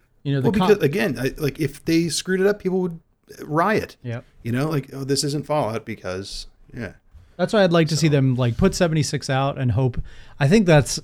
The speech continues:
Speaker 1: like, if I had to guess, their plan is they're gonna put seventy-six out. It's gonna be a long tail. They're gonna support it for a long time. And so
Speaker 2: Yeah.
Speaker 1: that's gonna be their Fallout game for, like, five years. And then they're just
Speaker 2: Mm-hmm.
Speaker 1: not gonna touch another one.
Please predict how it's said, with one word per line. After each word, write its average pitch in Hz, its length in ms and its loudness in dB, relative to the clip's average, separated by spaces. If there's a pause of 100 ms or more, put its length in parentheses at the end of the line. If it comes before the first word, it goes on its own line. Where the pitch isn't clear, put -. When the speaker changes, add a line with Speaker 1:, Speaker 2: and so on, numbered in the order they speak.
(300)
Speaker 1:
like, 147 320 6
if - 80 -4
I 147 140 6
had 151 140 6
to 120 60 2
guess, 117 400 0
their 123 160 0
plan 156 360 4
is 117 180 4
they're 123 80 4
gonna 120 140 4
put 185 200 -2
seventy-six 143 540 0
out. 117 320 2 (400)
It's 135 100 -2
gonna 139 120 6
be 127 60 6
a 113 60 4
long 131 380 6
tail. 123 260 4
They're 117 140 2
gonna 113 140 2
support 120 280 -2
it 120 60 -2
for 117 80 -2
a 110 60 0
long 107 280 0
time. 104 400 -2 (500)
And 117 120 2
so 139 80 0
Speaker 2:
Yeah. 139 160 6
Speaker 1:
that's 147 160 4
gonna 156 160 8
be 143 100 8
their 135 140 6
Fallout 123 340 2
game 113 180 0
for, 113 100 -4
like, 107 180 -6
five 107 360 -6
years. - 440 -16 (800)
And 143 120 4
then 135 120 4
they're 131 100 4
just 123 160 2
Speaker 2:
Mm-hmm. 131 80 6
Speaker 1:
not 139 280 8
gonna 135 180 6
touch 127 300 0
another 117 280 2
one. 107 360 -6